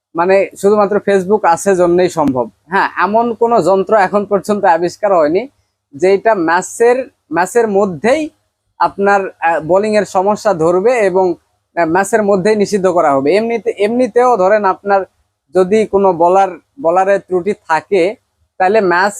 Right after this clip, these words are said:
শেষ হবে, তারপর আম্পায়াররা রিপোর্ট দেবে, তারপরে নিষিদ্ধ হবে ভাই। হ্যাঁ, ম্যাচের মধ্যেই নিষিদ্ধ হওয়ার আসলে প্রশ্নই আসে না।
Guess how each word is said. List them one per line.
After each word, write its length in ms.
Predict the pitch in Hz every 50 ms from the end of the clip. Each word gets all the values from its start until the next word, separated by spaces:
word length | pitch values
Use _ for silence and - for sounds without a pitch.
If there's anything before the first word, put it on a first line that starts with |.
| - - -
শেষ 340 | - - 190 202 190 -
হবে, 220 | 185 180 180 214 262 - - _ _ _ _
তারপর 340 | - 175 180 180 185 208 190
আম্পায়াররা 520 | 180 170 170 165 175 180 185 190 190 190 180
রিপোর্ট 360 | 165 165 160 160 180 180 170
দেবে, 320 | 151 156 170 175 175 226 269 294 - _ _ _ _ _ _ _ _ _ _ _ _ -
তারপরে 480 | 233 233 240 247 - 240 247 262 277
নিষিদ্ধ 360 | 254 220 202 - 214 196 185
হবে 300 | 196 170 165 160 160 156
ভাই। 260 | 135 147 143 131 110 113 _ _ _ _
হ্যাঁ, 240 | - 233 214 151 - - _ _ _ _ - 143
ম্যাচের 400 | 156 180 208 214 - 269 247 233
মধ্যেই 480 | 202 202 226 220 185 - 214 240 254
নিষিদ্ধ 400 | 208 202 196 - - 226 196 190
হওয়ার 320 | 226 202 175 185 196 190 185 170 - _ _
আসলে 480 | - 170 165 - 185 175 180 175 165 147 - _ _ _ _ _ _
প্রশ্নই 440 | - 220 208 - - 214 214 208 190
আসে 260 | 156 143 - - 135
না। 120 | 127 120